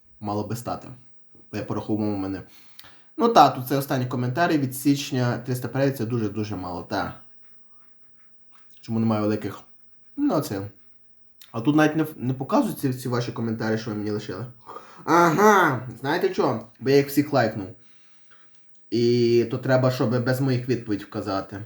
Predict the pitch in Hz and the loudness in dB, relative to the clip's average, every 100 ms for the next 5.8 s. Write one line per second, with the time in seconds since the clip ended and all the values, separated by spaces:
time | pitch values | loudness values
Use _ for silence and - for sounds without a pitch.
0 | - 101 135 123 127 120 123 113 110 113 | -12 -6 -2 0 0 2 2 0 -2 -4
1 | 110 117 113 160 160 156 - 151 135 139 | -4 -4 -4 0 0 -2 0 2 4 0
2 | 127 110 - 127 127 123 104 104 104 117 | -2 -8 -6 -4 -4 -6 -8 -10 -6 -4
3 | 107 - 95 90 87 85 - 85 110 _ | -4 -6 -12 -10 -8 -10 -12 -14 -16 _
4 | _ _ _ _ _ _ _ _ _ _ | _ _ _ _ _ _ _ _ _ _
5 | _ _ - 85 95 92 - | _ _ -14 -8 -6 -8 -10